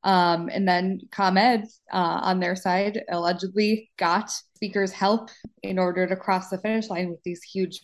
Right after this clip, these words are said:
bills. The defense's, uh, you know, argument is that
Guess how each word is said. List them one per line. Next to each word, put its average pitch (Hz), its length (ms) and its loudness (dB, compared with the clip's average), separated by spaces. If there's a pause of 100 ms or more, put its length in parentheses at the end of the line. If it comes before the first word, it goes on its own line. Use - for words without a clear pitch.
bills. 185 400 -2 (560)
The 202 80 0
defense's, 285 840 0
uh, 214 360 4 (180)
you 220 80 -8
know, 190 260 -4 (120)
argument 262 440 4
is 240 180 2
that 220 340 2